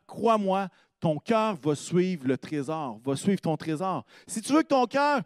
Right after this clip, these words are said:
soit porté sur la grande mission de faire des disciples, de toutes les nations des disciples, ben, moi, je t'encourage à commencer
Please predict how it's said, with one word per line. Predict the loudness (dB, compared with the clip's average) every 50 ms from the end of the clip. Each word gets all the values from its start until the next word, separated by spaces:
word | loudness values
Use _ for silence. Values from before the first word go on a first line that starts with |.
| -6 -12 _ -2
soit | 2 2 2
porté | 4 2 0 0 -2 -2
sur | 0 0 2
la | 2 2 2 0
grande | -2 -2 0 0 2 2
mission | 2 0 0 0 0 0 0 0 0 -2 -4 -10 -20 -2
de | 2 2 4 4
faire | 2 2 0 0 0 0 0
des | 0 -2 -2
disciples, | -4 -6 -8 -4 -2 -2 -2 -2 -6 -14 -20 -20 _ _ _ _
de | 2 2
toutes | 2 _ 0 0 0 0
les | -2 0
nations | 2 2 2 2 2 2 2
des | 2 2 0
disciples, | 0 -4 -10 -6 -4 -4 -4 -2 -2 -4 -4 -4 -6 _ _ _ _ _ _ _ _ _ _ _
ben, | -6 -6 -4 0
moi, | 0 0
je | 0 2
t'encourage | 0 -2 -2 -2 -2 -2 -2 -2
à | -2 -2
commencer | -4 -4 -2 -2 -2 -2 -4 -4 -6 -8 -8